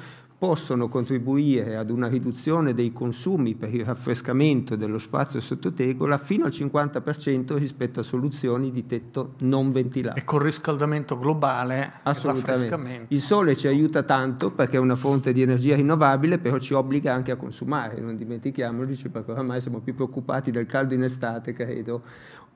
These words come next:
Speaker 1: o almeno altrettanto del caldo in estate come del, del freddo in inverno. Idem per la parete. Noi proponiamo in abbinamento ai nostri mattoni un sistema parete che va nell'insieme a risolvere,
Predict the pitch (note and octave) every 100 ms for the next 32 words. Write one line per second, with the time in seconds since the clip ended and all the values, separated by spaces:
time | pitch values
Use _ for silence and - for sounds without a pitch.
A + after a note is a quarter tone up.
0 | _ - A#2+ B2+ C3+ B2+ B2+ C3+ C3 B2+
1 | B2+ B2 B2 C3+ C3+ B2+ B2+ C3 C3 B2+
2 | C3 C3 A#2+ A2+ A2+ A2+ B2 A#2 - A#2
3 | A2+ A#2 A2+ A#2+ - - - - - -
4 | G3+ G3+ D#3 C#3 D3+ D3 F3 F#3+ C3 A#2
5 | G#2 - - - - D3+ D#3 B2+ C3 C#3
6 | D#3+ C3 A2+ A2 B2+ B2+ C#3+ D3+ B2+ A#2+
7 | B2+ B2+ C3+ C#3+ E3 E3 D#3 F3 C#3+ D3
8 | D#3 - - - G#3 - - E3+ C#3+ B2+
9 | B2+ C#3 B2 B2 B2 F#3 G3 D3+ C3+ C3
10 | C3+ C3+ - C3 B2+ C#3 E3+ - C3+ C3+
11 | E3 F3 A#2 C3+ - - - - C#3 C#3
12 | E3 E3+ C#3 A2+ A#2 A2+ -